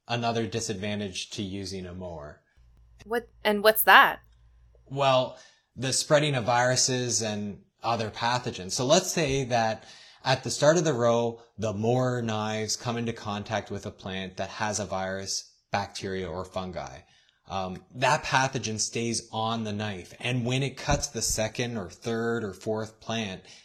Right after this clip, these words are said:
Speaker 1: it spreads pathogen to the fresh cut of those secutive plants. Um, I worked in a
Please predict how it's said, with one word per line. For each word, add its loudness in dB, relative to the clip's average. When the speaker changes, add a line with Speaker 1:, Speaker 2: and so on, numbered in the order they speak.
Speaker 1:
it -2
spreads -4
pathogen -2
to 0
the -6
fresh -4
cut -2
of -10
those -8
secutive -6
plants. -12
Um, -8
I 0
worked -2
in -2
a -2